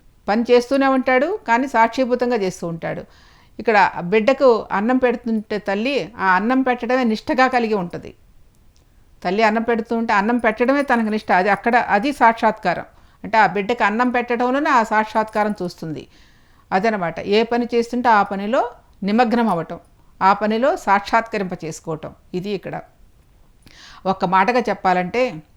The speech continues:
శాశ్వత వర్తమానం కాలమందు సజీవంగా ఉండటం నేర్చుకోవాలి, అది సాక్షాత్కారం అంటే. మరొకసారి చెప్తున్నాను, శాశ్వత వర్తమాన కాలమందు సజీవంగా ఉండటం నేర్చుకోవాలి, అదే సాక్షాత్కారం అంటే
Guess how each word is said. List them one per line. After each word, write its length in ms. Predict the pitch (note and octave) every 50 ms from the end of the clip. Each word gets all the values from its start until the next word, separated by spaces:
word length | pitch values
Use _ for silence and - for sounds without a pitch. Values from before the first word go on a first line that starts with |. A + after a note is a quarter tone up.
| _ - -
శాశ్వత 500 | - G3 G3 A3 G#3+ - - C4 A#3 A#3+
వర్తమానం 680 | C4+ A#3+ G#3 G3 - - - A3+ A3 A3 A3 G#3+ G#3 G3 F#3+ F#3 G3 F#3+ -
కాలమందు 520 | F#3+ F3+ F#3 F3+ F3+ F3+ F3 F3 F3 A3 C4+ G#4 - - - _ _ _ -
సజీవంగా 600 | - G#3+ G#3 G3 B3 C4 C4+ C4 B3+ A#3+ A#3 C4 C4+
ఉండటం 340 | B3 G#3+ G#3 G#3 G#3 A#3+ A#3
నేర్చుకోవాలి, 600 | G#3+ F#3 F3+ - - - F3+ E3 D#3+ D#3 D3+ D3 - - -
అది 200 | F3+ F#3+ F#3+ C4 C#4 - - -
సాక్షాత్కారం 640 | - F3 F3 - - F#3 F3 - - - E3 D#3+ D#3+ D#3
అంటే. 220 | D#3 D#3+ - D3 - - _ _ _ _ _ - - _ _ _ _ _ _ _ _ _ _ _ _ _ _ _ _ _ -
మరొకసారి 440 | G3+ F3+ G3 F#3+ - - G#3 G3 F3+ -
చెప్తున్నాను, 380 | F3+ - - E3+ E3+ E3+ F#3+
శాశ్వత 640 | G#3+ - - C#4+ G3 G#3 A3 - - - B3 A#3+ C4+
వర్తమాన 760 | B3+ G#3 G3 G3 - - - A#3 A3 G#3 A3 G#3+ G#3+ G#3 G#3
కాలమందు 640 | G3 - F#3 F#3 F#3+ G3+ G3+ G3 G3 G3 G#3+ B3 D4+
సజీవంగా 680 | C4 - G3+ G3 F#3 G3+ A#3 A#3 A3+ A3 A3 G#3+ B3+ C4
ఉండటం 400 | A3 G3 G3+ G#3 G#3+ G3+ G#3 G3+ G3+
నేర్చుకోవాలి, 640 | F#3 F#3 F#3 - - - F#3+ F3 E3+ E3+ E3+ F3 F#3 F#3 - -
అదే 220 | F#3+ F#3+ F#3 A#3 B3+
సాక్షాత్కారం 840 | C4+ C4 - F3+ F3+ F3+ - - F#3+ F#3 - - - F3+ F3 E3+ F3
అంటే 280 | D#3+ D#3+ D#3 - G3